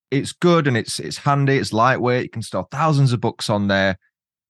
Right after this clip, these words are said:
It's got a percentage bar so you know how far you are into a book. However, it's quite comforting with a physical book to literally know how much progress you've made, I think. What's your opinion on e-readers and stuff?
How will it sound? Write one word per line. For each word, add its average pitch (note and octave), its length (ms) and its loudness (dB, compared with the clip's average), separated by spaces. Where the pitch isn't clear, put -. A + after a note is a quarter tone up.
It's B2+ 140 -4
got E3+ 140 2
a - 60 -2
percentage D3+ 600 -2
bar C3+ 260 2
so C#3+ 140 -6
you B2+ 120 -4
know B2 160 -2
how A2+ 240 -2
far A#2 320 -2
you A2 160 -4
are G#2+ 220 -2
into A#2 380 -8
a F#2+ 60 -6
book. A2+ 320 -2
However, C#3+ 760 0
it's - 180 -6
quite - 360 -4
comforting E3 560 0
with G2 100 0
a G2 60 -2
physical C#3 540 -2
book - 380 -8
to G#2 400 -2
literally A#2 680 0
know G#2 280 0
how G#2 280 -2
much G2+ 260 -6
progress A#2 440 -4
you've B2+ 120 -6
made, C3+ 200 0
I D3 60 -2
think. D#3+ 360 -6
What's D#3 220 -4
your F3+ 80 0
opinion D3+ 440 0
on D#3 120 -2
e-readers A#2+ 520 -4
and F#2 140 -8
stuff? - 260 -8